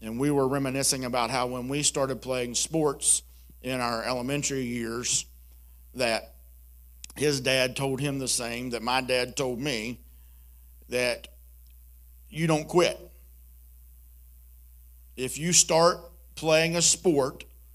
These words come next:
you don't get to quit. I'm thankful for that, that, uh, value that was instilled in me. Because in that value of learning not to quit, I stuck it out a lot of times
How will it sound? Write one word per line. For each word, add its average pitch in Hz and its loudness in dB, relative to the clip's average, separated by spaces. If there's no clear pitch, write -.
you 156 -2
don't 156 0
get 147 -4
to 147 -4
quit. 139 0
I'm 135 -4
thankful 143 0
for 156 -2
that, 131 -2
that, 127 -6
uh, 113 -10
value 147 4
that 131 -6
was 135 -6
instilled 139 -2
in 117 -6
me. 95 -10
Because 143 -2
in 175 -2
that 156 0
value 151 2
of 139 0
learning 156 -2
not 147 -4
to 127 -8
quit, 175 0
I 147 0
stuck 160 -2
it 151 -2
out 170 6
a 175 2
lot 143 2
of 143 -6
times 147 -4